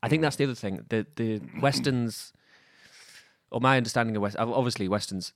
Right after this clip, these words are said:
Speaker 1: changed 'cause Westerns are still getting made as films now and probably still written.
Speaker 2: Yeah.
Speaker 1: There's, there's, there's flawed heroes and
Speaker 2: Mm-hmm.
Speaker 1: there's, um, you know, crushed, uh,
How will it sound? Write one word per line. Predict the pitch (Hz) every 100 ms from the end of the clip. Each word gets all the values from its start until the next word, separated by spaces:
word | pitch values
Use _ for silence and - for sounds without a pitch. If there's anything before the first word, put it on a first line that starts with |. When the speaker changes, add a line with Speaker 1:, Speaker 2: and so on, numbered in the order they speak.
| _
Speaker 1:
changed | - 98 90 -
'cause | 87
Westerns | 98 - 95
are | -
still | - 98
getting | 82 92
made | 95 92 90 - -
as | -
films | - 98 92 92
now | 95 95
and | 90
probably | 92 92
still | - 92
written. | 95 98 87 76 - -
Speaker 2:
Yeah. | 87 78
Speaker 1:
There's, | - 98 - -
there's, | 92 - -
there's | - 98
flawed | - 117 110 98
heroes | 98 92 92 92 92
and | 95 92 92 92
Speaker 2:
Mm-hmm. | 95 95
Speaker 1:
there's, | 92 87 - -
um, | 101 98 95 92 92 -
you | 104
know, | 95 90 _ _
crushed, | - 107 - - - _ _ _ _ -
uh, | 101 98 95 95